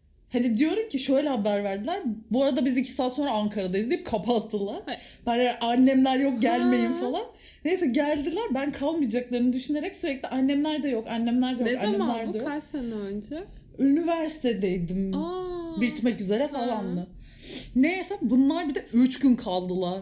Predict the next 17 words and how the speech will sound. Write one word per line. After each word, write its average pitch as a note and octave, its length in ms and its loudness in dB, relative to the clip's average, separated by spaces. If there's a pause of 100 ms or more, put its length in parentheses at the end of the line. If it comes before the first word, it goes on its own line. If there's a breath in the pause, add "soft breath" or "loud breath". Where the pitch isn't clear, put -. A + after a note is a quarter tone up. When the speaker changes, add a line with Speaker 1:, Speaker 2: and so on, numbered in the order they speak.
(120)
Speaker 1:
Artık A3 360 -2
böyle C#4 460 0 (540 soft breath)
yemek B3+ 360 6
yapıyorum, E4 360 0
kadın D#4 320 -4
başka A3+ 320 -6
ne F4+ 120 -4
yemekler D4+ 560 -2
bilirsin B3+ 280 -2
Speaker 2:
Sen C#4+ 120 -4
Speaker 1:
falan. D#4 180 -2
Speaker 2:
çocukla F4 380 -2
peki D#4 240 -4
şeyin A#3 420 -4
neydi, F3+ 240 -6
münasebetin G3 1000 -8
bu F#3 240 -6